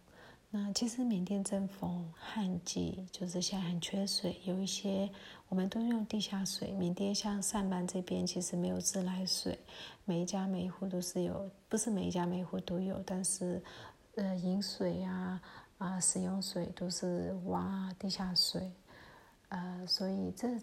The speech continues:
这季节有一些人家可能就会有地下水井干枯，需要买水啊什么这，这样的状况。然后呢，人民、农民他们已经插秧了，已经插秧，等待的雨季。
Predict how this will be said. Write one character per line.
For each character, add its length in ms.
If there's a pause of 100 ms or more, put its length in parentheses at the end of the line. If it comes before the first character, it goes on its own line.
这 180
季 220
节 200
有 140
一 60
些 220
人 320
家 400
可 160
能 180
就 140
会 240
有 400
地 100
下 380
水 360
井 340
干 280
枯， 400
需 240
要 160
买 300
水 340
啊 140
什 180
么 100
这， 240 (120)
这 220
样 200
的 100
状 300
况。 320 (680)
然 100
后 240
呢， 560
人 240
民、 360
农 180
民 500 (300)
他 140
们 280
已 60
经 320
插 300
秧 380
了， 180 (200)
已 120
经 160
插 200
秧， 300
等 240
待 160
的 160
雨 280
季。 460